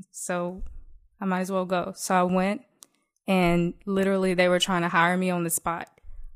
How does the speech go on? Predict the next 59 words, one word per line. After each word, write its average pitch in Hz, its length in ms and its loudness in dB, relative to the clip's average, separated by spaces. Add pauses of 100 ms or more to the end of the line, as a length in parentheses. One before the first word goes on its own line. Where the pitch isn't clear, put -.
but 190 120 4
I 170 140 6
had 175 240 2
to - 140 -4
relocate 190 640 2
to 196 140 0
a 185 60 2
new 180 180 2
city. 233 640 0 (340)
I 196 100 2
didn't 214 380 2
need 196 360 -2
a 190 120 -4
degree 180 380 -2
for 180 200 -4
the 170 120 -2
job, 170 540 -4 (840)
and 185 240 0
it 175 120 0
wasn't 190 500 2 (880)
it 196 80 -2
wasn't 190 300 2
a 170 60 0
ton 190 280 -2
of 180 100 2
money. 180 360 0
So - 180 2
I - 40 6
was 185 120 2
gonna 190 160 0
have 185 120 -2
to 185 60 -4
find 175 220 0
a 170 80 0
roommate 196 500 0
and 151 100 -4
all 175 120 -2
this 170 160 -2
other 180 160 -10
stuff. 180 320 -8
So - 160 -2
I 185 80 0
was 190 180 -2
like, 190 160 -4
you 202 120 -2
know, 185 260 -2 (160)
"Thank 208 300 0
you, 208 160 -2
but, 175 300 0 (380)
you 196 160 -2
know, 170 160 -2 (320)
I 190 120 4
don't 190 100 4
know, 175 140 2
let 175 120 2
me 180 100 0
think 170 200 -6
about - 260 -10
it." - 100 -14